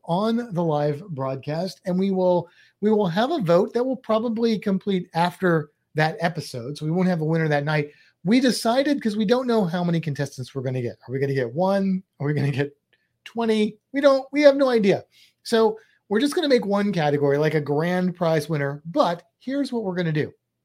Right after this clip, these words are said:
If you want to participate, please send us an email to fintastic cruising at gmail dot com.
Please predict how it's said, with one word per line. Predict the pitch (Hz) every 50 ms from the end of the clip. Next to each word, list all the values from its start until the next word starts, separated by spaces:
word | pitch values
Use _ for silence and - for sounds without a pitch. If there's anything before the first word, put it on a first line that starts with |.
| _ _ _ _ _ _ _ _ _ _ _ _ _ _ _ _ -
If | 254 277 269 269 262
you | 254 269 262 262 247 240 240 240 -
want | 180 185 196 -
to | 208 190
participate, | - 196 165 160 131 - - - 135 139 143 143 - - - _ _ _ _ _ _
please | - - 247 277 294 285 -
send | 220 208 208 220
us | 208 208 185
an | 165 165 165
email | 160 160 147 135 127 120 127 165 190 - - -
to | - 165 160 156
fintastic | 156 - 214 214 220 208 202 202 202 196 190 - - 185 - - -
cruising | - - 185 175 156 156 170 170 175 - -
at | 143 147 147 147 - -
gmail | 135 120 147 170 175 165 160 160 156 151 131
dot | 139 139 143 131 -
com. | - 147 120 98 - -